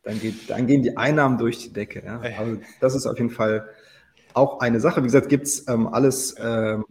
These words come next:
Speaker 1: öffentlich auf meinem Yo-, YouTube-Channel. Hab ich letztens erst ein Video dazu aufgenommen. Schau es dir also gerne an.
Speaker 2: Ja. Okay, ja, geil. Werd ich auch direkt mir mal angucken hier. Steppen. <laughs> Nice. Alright, Dima, tausend Dank. Haben wir noch irgendwas Wichtiges vergessen?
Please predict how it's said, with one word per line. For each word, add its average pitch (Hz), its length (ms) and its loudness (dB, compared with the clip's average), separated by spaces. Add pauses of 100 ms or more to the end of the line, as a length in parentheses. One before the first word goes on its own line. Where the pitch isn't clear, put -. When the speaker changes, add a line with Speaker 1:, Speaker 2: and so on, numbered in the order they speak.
(140)
Speaker 1:
öffentlich 110 400 -4
auf 107 100 -12
meinem 101 140 -6
Yo-, 101 160 -10 (160)
YouTube-Channel. 104 640 -6
Hab - 100 -20
ich - 140 -20 (200)
letztens - 280 -16
erst - 160 -10
ein 95 60 -18
Video 92 180 -8
dazu - 280 -14
aufgenommen. 113 520 -2 (600)
Schau 101 260 -6
es 104 140 -6
dir 104 100 -8
also 95 160 -6
gerne 95 320 -6
an. 92 400 -8 (560)
Speaker 2:
Ja. 113 140 -12 (840)
Okay, 143 240 -6
ja, 143 100 0
geil. 131 220 -2
Werd 101 120 -8
ich - 80 -14
auch 113 120 -8 (180)
direkt - 160 -8
mir 113 80 -8
mal 107 120 -10
angucken - 340 -20
hier. 98 160 -20 (440)
Steppen. - 480 -10
<laughs> - 40 -20 (640)
Nice. 202 400 0 (280)
Alright, 185 380 0
Dima, 233 240 0
tausend 202 300 4
Dank. 214 100 4
Haben 220 100 0
wir 220 40 4
noch 202 80 4
irgendwas 214 180 2
Wichtiges 208 300 -4
vergessen? 240 500 -2